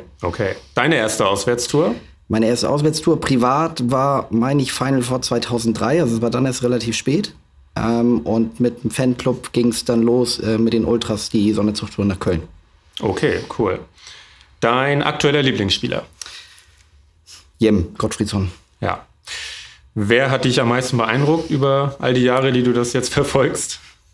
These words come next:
Speaker 1: Thomas Mogensen und Lars Christiansen.
Speaker 2: Mhm. Ja.
Speaker 1: Sind eigentlich die Spieler, die meist
Speaker 2: Ja.
Speaker 1: hängen geblieben sind.
Speaker 2: Okay.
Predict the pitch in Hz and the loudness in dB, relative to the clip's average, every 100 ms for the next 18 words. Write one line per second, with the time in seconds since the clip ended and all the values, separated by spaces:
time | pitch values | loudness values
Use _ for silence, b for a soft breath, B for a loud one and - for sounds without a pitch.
0 | _ _ _ _ B B - - 104 107 | _ _ _ _ B B -12 -2 -2 -2
1 | - 123 117 123 120 123 110 110 110 107 | 2 4 4 4 4 4 4 4 2 0
2 | - 101 95 95 95 92 90 _ 101 90 | -2 -2 0 0 0 -4 -6 _ -2 0
3 | 92 98 - _ - 101 101 - 92 - | 0 -4 -12 _ -4 -2 -2 -4 -4 -4
4 | 98 - 90 90 90 87 90 - _ _ | -6 -2 -2 0 -2 -4 -6 -12 _ _
5 | _ _ _ _ _ _ _ _ _ _ | _ _ _ _ _ _ _ _ _ _
6 | 98 85 92 92 90 90 87 85 - 98 | -2 0 -2 -2 -2 -2 -2 -4 -2 -4
7 | 87 | -4